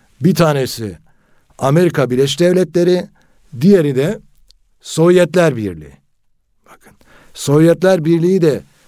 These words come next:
burada işte Yalta Konferansı'nda Roosevelt, Churchill ve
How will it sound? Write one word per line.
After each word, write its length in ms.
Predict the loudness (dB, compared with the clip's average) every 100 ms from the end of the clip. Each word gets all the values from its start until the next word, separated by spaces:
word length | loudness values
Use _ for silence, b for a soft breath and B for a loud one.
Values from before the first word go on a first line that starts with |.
| b b b _ -4
burada 340 | 0 2 0
işte 220 | -4 -4
Yalta 380 | 0 2 2 -2
Konferansı'nda 1000 | -8 -10 -8 -8 -8 -10 -10 -10 -10 -8
Roosevelt, 580 | 0 0 0 -4 -6 -8
Churchill 680 | -8 -2 -2 -4 -6 -6 -4
ve 240 | -4 -6